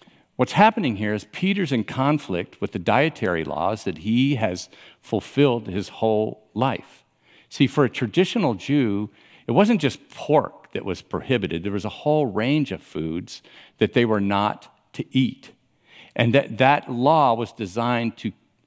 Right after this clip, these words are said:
to separate the Jewish people, to mark them as unique. But it wasn't just a law about what you could or couldn't eat. It was also about the who, who they could eat with, because it also included a tradition of not eating with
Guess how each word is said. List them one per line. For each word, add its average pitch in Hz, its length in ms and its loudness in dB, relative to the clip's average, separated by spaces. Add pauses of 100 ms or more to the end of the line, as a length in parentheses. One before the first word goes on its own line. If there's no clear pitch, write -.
(140)
to - 100 -6
separate 135 840 0
the 85 60 -8
Jewish 76 440 -10
people, 92 400 -6
to - 140 -2
mark 110 440 4
them 127 160 0
as 107 160 -4
unique. 98 640 0 (320)
But 110 140 2
it 117 140 -6
wasn't 208 320 2
just - 300 -4 (240)
a 113 120 0
law 120 440 4
about 95 380 -2
what 98 380 -4
you 98 100 -6
could 123 340 -2
or 101 80 -4
couldn't - 400 -8
eat. 127 300 -2
It 113 40 -6
was 92 180 -10
also 139 420 0
about 90 320 -2
the 76 120 -8
who, 123 300 -2 (800)
who 175 220 4
they 135 140 2
could 98 180 -2
eat 85 160 -6
with, 87 240 -6
because 110 440 -2
it 107 80 -2
also 170 420 0
included 104 720 -4 (440)
a - 40 -20
tradition 117 500 -2
of 92 120 -2
not 104 440 0
eating 101 340 -2
with 87 140 -10